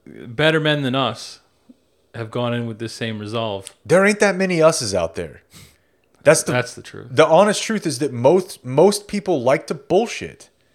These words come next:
Speaker 2: And most people, especially once you get to the age of, like, thirty-five, you really d-, you
Speaker 1: Uh,
Speaker 2: fucking love it.
Speaker 1: Simmons asks people if he can go with when they're buying cars.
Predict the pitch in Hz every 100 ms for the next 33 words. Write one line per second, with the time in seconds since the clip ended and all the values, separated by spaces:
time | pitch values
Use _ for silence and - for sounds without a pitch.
0 | _ _ _ 135 127 180 185 190 175 175
1 | 135 - _ 226 220 180 151 143 143 131
2 | 143 139 127 135 123 107 107 - - 131
3 | 120 - 110 123 139 139 _ _ _ _
4 | _ _ _ - 202 151 143 214 196 147
5 | 143 - 127 113 143 135 139 226 214 202
6 | 277 359 110 - _ - - 214 208 180
7 | 170 170 - - 156 143 135 131 123 120
8 | 120 117 117 113 110 107 110 104 98 95
9 | 101 95 98